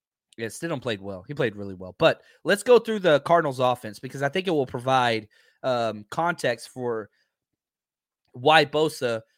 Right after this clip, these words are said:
cannot, uh, Bosa's won Defensive Player of the Year. That's done. D U N. Done. That's over. They pulled down the betting odds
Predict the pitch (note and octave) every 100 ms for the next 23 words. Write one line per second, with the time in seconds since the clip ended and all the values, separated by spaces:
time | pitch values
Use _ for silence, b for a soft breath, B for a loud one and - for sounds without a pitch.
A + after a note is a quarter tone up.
0 | _ - C3+ E3+ B2 C3+ A#2 A#3 C4 F3
1 | C#3+ E3+ D3 C3 A#2+ A#2 A2 A2+ G2+ F#2+
2 | F#2 F3 F#3 - C3 A2 F#2 _ D3+ E3+
3 | B2 G#2 F#2 _ _ D3+ A#2 F2+ _ D#3
4 | D#3+ C#3+ A2 G2 b b E3+ G3+ G#3 G3+
5 | D3 E3+ A3 C3+ A#2+ A2 G2+ F#2 F2+ -